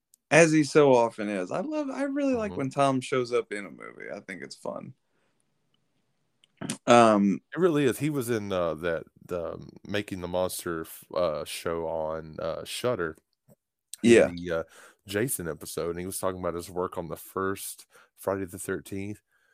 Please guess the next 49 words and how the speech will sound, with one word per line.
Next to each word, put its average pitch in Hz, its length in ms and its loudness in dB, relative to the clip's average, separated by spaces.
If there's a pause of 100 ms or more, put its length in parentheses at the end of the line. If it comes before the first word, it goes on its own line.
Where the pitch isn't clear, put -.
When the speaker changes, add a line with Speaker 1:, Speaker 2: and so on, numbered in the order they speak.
(200)
Speaker 2:
and 90 220 -4
when 90 100 -4
they 87 140 -4
were 85 240 -6
doing 87 260 -4
that, 85 200 -6
he, 117 340 -6
he's, 120 180 -4
like, 110 140 2
a 87 60 -4
giant 90 580 -4
dork, 92 380 -6
too. 90 300 -6
Like, 82 180 -8
he, 90 400 -12 (460)
he's, 107 260 -8
like, 95 160 0
a 67 40 -8
f-, - 320 -12 (120)
he 107 160 -4
has 98 160 -6
all 95 120 -2
these 92 180 -6
awards 90 440 -6
in 82 100 -14
fencing 113 720 -6
and 113 140 -8
shit. 139 440 -2 (760)
And, 98 200 -4
like, 87 180 2
Speaker 1:
Nice. 95 60 -10
Speaker 2:
he 120 160 -2
had 104 240 0
a, 85 220 0 (300)
when 98 200 -8
they 101 100 -2
were 95 260 -2
doing 92 380 -6
the 87 100 -4
Betsy 95 380 -8
Palmer 95 540 -4 (100)
and, 85 420 -10
uh, 85 220 -10
the 85 200 -8
Alice 104 400 0
fight 98 320 -2
scene 120 360 -6
where 95 200 -8
Alice 101 400 -2